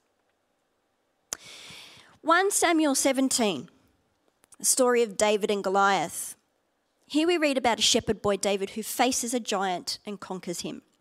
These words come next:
See, in his past, David was put through his own testing season, faced with certain situations that caused him to rise up, to move forward and to be stronger. And now another testing situation presents itself.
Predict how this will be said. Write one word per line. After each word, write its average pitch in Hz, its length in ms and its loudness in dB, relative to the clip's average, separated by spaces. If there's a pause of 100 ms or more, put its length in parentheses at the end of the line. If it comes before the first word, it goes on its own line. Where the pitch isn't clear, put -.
(1200)
See, 311 240 0
in 370 60 2
his 381 160 0
past, - 680 -6
David 240 580 0 (260)
was 269 120 -2
put - 180 -8
through 262 160 -4
his 247 140 -2
own 269 300 -2 (320)
testing 208 540 -4 (220)
season, 165 520 -6 (600)
faced 269 300 0
with 262 100 0
certain 285 540 2
situations 254 720 -2
that - 140 -8
caused 254 300 -4
him 214 120 -4
to 208 160 -6
rise 202 560 2
up, - 300 0 (400)
to 226 160 -2
move 220 260 0
forward 208 480 0
and 170 160 -6
to - 80 -8
be 185 120 -10
stronger. 202 540 0 (1300)
And 294 120 0
now 339 180 4
another 302 280 0
testing 254 420 -4
situation 202 560 -6
presents 202 460 -6
itself. - 500 -6